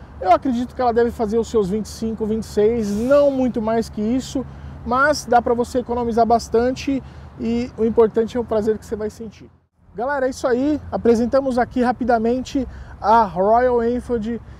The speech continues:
Interceptor seiscentos e cinquenta, uma moto muito gostosa de pilotar, prazerosa pra caramba, te entrega, o custo-benefício dela é muito bom,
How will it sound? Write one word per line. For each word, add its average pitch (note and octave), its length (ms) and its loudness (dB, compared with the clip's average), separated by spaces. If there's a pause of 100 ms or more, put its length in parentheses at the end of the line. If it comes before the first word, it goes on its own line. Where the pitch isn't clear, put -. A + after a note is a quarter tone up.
(140)
Interceptor A3 760 0
seiscentos G3+ 440 -6
e - 40 -16
cinquenta, A#3 580 0 (240)
uma G#3+ 200 4
moto A#3 400 2
muito B3+ 520 0
gostosa G#3+ 440 0
de E3+ 100 -6
pilotar, G#3+ 640 2
prazerosa G#3+ 720 2
pra A3 200 2
caramba, A3 720 2 (460)
te - 180 -6
entrega, G#3+ 960 6 (180)
o G#3+ 100 -4
custo-benefício A#3+ 960 0
dela G#3+ 200 2
é G#3 40 0
muito A3+ 300 -2
bom, A3 460 4